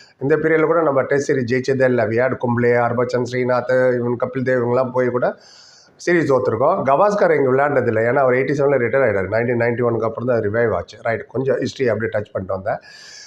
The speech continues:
ரைட், அதனால இது ஏன் இப்படி பெஸ்ட்னு சொல்றேன்னா, சவுத் ஆப்பிரிக்காவும் இது வரைக்கும் விளையாண்ட டீம் வந்து கொஞ்சம் ரிலேட்டிவ்லி கொஞ்சம் வீக்கர் தான். ஏன்னா, அது நான் சொன்ன பீரியட்லாம் நைன்டீஸ்லாம் ஆலன் டொனால்ட், ஆஹ், ஷான் பொலாக், ஜாக் அலிஸ் இவங்கெல்லாம் இருந்தாங்க.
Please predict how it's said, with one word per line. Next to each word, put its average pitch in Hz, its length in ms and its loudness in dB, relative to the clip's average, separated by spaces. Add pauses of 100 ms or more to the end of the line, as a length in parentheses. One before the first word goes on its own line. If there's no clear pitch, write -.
(160)
ரைட், 156 220 2
அதனால 165 280 4
இது 170 220 2
ஏன் 214 140 4
இப்படி 175 180 0
பெஸ்ட்னு 165 340 2
சொல்றேன்னா, 170 320 2
சவுத் 175 300 2
ஆப்பிரிக்காவும் 190 720 4
இது 151 140 0
வரைக்கும் 196 340 4
விளையாண்ட 185 300 4
டீம் 175 220 0
வந்து 180 220 2
கொஞ்சம் 156 260 2
ரிலேட்டிவ்லி 151 500 2
கொஞ்சம் 135 360 2
வீக்கர் 135 300 0
தான். 120 100 2
ஏன்னா, 127 220 2
அது 131 160 2 (340)
நான் 143 160 2
சொன்ன 165 220 4
பீரியட்லாம் 160 460 2
நைன்டீஸ்லாம் 156 680 2
ஆலன் 143 320 2
டொனால்ட், 143 460 2 (380)
ஆஹ், 123 440 2
ஷான் 147 380 0
பொலாக், 143 440 2
ஜாக் 139 260 -2
அலிஸ் 139 360 0
இவங்கெல்லாம் 139 300 2
இருந்தாங்க. 123 300 0